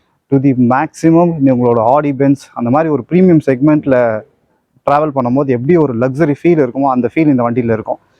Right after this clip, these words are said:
நீங்க வாங்க, இந்த வண்டியை பாருங்க. நீங்க பாத்தீங்கன்னா, இந்த வெஹிக்கிள்ல ஹை கிளாஸ் இன்டீரியர்ஸ் இருக்கும், டச் ஸ்கிரீன் மியூசிக் சிஸ்டம்ஸ் இருக்கும், ஃபோர் ஏர்பேக்ஸ் வரும், பிளஸ்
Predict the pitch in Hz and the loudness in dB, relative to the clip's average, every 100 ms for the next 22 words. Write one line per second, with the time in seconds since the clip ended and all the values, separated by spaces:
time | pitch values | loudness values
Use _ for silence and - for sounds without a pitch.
0 | _ 127 123 147 156 151 135 117 127 135 | _ 0 2 2 2 0 0 -2 -2 0
1 | 120 113 120 135 _ _ _ _ _ _ | -2 -2 -6 -8 _ _ _ _ _ _
2 | 131 131 127 143 147 147 139 143 127 120 | 2 2 2 0 0 2 2 2 2 0
3 | 131 135 127 110 143 - 156 151 131 131 | 0 -2 -2 0 -2 0 -2 0 -4 0
4 | 156 135 127 123 113 120 117 - _ - | 2 2 -2 -4 -4 -2 -2 -6 _ -20
5 | _ - 135 - _ 143 135 - 160 139 | _ -2 -2 -2 _ -4 -4 0 4 4
6 | 151 147 135 - 120 110 113 101 113 - | 4 0 -4 -4 -2 -2 -2 -2 -4 -4
7 | _ 156 170 123 139 156 143 - 123 107 | _ 0 0 2 0 0 -2 -2 -2 -2
8 | 104 - _ _ 131 - | -2 -6 _ _ -4 -2